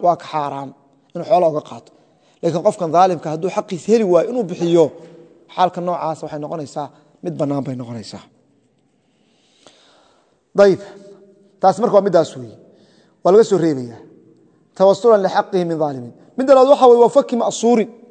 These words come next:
Qof baa la qafaashay. Qof baa la qafaashay. Qofkaa qafaashay ha noqdo, yacni, markaa muslim baa qafaashay. Muslimkii qafaashayna wuxuu leeyahay, "Ma sii daynayo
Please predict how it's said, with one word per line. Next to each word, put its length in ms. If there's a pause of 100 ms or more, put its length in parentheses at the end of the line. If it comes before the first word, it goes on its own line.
(280)
Qof 160
baa 140
la 100
qafaashay. 480 (760)
Qof 180
baa 120
la 100
qafaashay. 480 (760)
Qofkaa 260
qafaashay 440
ha 80
noqdo, 320 (640)
yacni, 200
markaa 260
muslim 300
baa 120
qafaashay. 540 (680)
Muslimkii 360
qafaashayna 460
wuxuu 220
leeyahay, 340 (260)
"Ma 120
sii 160
daynayo 440